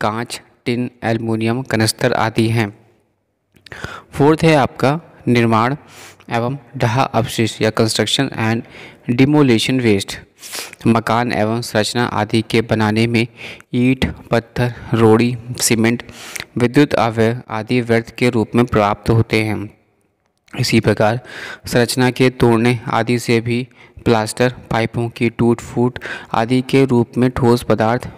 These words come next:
व्यर्थ प्राप्त होते हैं। उपचार संयंत्र अपशिष्ट या ट्रीटमेंट प्लांट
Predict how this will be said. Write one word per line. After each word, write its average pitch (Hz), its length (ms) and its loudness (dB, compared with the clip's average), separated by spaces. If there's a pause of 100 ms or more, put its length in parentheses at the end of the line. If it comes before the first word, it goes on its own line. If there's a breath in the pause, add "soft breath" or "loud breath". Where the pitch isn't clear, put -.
(120)
व्यर्थ 123 340 2 (100)
प्राप्त 107 320 0
होते 117 260 0
हैं। 110 340 -2 (560 loud breath)
उपचार 127 500 0
संयंत्र 123 480 0
अपशिष्ट 131 440 -2
या 131 80 4
ट्रीटमेंट 123 600 -2
प्लांट 113 360 -2